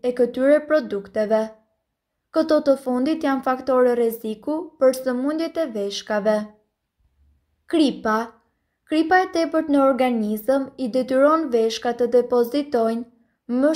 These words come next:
shumë ujë që të tresin kripën. Kjo është një barre pa nevojshme për veshkat. Konsumi i afatgjat i sasive të mëdha të kripës rrit tensionin e gjakut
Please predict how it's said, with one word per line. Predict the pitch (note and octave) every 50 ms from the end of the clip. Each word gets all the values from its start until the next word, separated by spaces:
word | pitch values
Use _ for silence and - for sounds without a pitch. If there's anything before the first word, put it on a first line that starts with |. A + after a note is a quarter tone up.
| D#4
shumë | - F#4 F4+ F4 D#4+ C#4+ C4
ujë | C4 C4+ C4
që | C#4 C4 -
të | C4 C4 - -
tresin | C#4+ D4+ D#4 D#4 D#4 D#4+ D#4 D4
kripën. | - A#3 G3+ G3 F#3 F#3 F#3 G#3+ A3 A3 A3+ - _ _ _ _ _ _ _ _ _ _ -
Kjo | - D4 D4 C#4+
është | C#4+ C#4+ D4
një | C4+ B3+ G#3+ A3
barre | C4 C4 C4 C4 B3+ B3
pa | B3 B3 B3 A#3+
nevojshme | A#3 A#3 A#3 G#3+ A3+ A#3+ A#3+ B3+ C#4+ C#4+ C#4 D4+ D#4+ E4 D#4+ D#4+
për | E4 D#4+ D4+ A3+
veshkat. | G#3+ G3+ G3+ G3+ G3+ - - - A3 A3 A3 A3 - _ _ _ _ _ _ _ _ _ _ _ _ _ _ -
Konsumi | D4 C#4 C4+ C4+ - - E4+ F#4 F#4 F4+
i | F4+
afatgjat | F4+ F4+ F4+ D#4+ D4 C#4 C4 C#4 C#4 D4 D#4 D#4+ D#4+ C#4+
i | C4+
sasive | B3+ - C4+ B3+ B3 B3+ - C#4+ C#4+ C4 C#4+ C#4
të | C#4+ C4+ B3+
mëdha | B3 B3+ B3 A3+ C4+ C4+ C#4+ C#4 C#4
të | - D4+ D4 -
kripës | B3 G#3 G3+ G3 G3 - A3 A3 A3 A3 - _ _ _ _ _ _ _ _ _ -
rrit | B3 C#4 D#4 D#4 D#4+ D4
tensionin | C#4+ C#4 C#4 C#4 - D4 C#4+ C#4 C#4 C4+ C4 B3 B3
e | A3+ G#3+
gjakut | - - G#3+ G#3 G#3+ A3+ A3+ - - E4+ E4 E4+